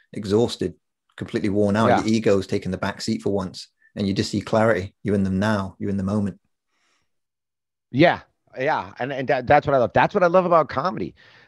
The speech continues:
Speaker 2: Um, that's what I was always my attraction to drugs and drinking and everything, because it forces me to be present. If I'm drunk, I can only be drunk.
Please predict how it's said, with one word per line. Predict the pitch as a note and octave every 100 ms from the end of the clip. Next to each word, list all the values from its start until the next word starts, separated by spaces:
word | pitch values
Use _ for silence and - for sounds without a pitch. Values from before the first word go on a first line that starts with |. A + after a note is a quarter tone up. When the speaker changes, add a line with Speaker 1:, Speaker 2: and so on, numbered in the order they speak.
| _ _ -
Speaker 2:
Um, | B2+ B2+ B2+ B2 B2+ -
that's | A#2 F#3 A#3
what | A3+
I | G#3
was | F3 D#3+
always | F3+ F3 D3
my | D#3+ D3+
attraction | - D#3 D3 - D3
to | - D3+
drugs | B2+ G2+ C3 D3 B2+
and | C3+
drinking | A#2 D3 C#3 C#3
and | B2+
everything, | E3+ D3 B2
because | - C3 B2 A#2 - _ _ _ _ _ _ _ _ _
it | C3 - -
forces | D3+ D#3 C#3 B2+
me | D3 B2+
to |
be | A#2 A2+
present. | - C#3+ G#2+ -
If | A2+
I'm | F#3 G#3+
drunk, | A2 D#3 E3
I | B2+
can | C3
only | C3+ C#3
be | A2+
drunk. | E2 A#2 B2 -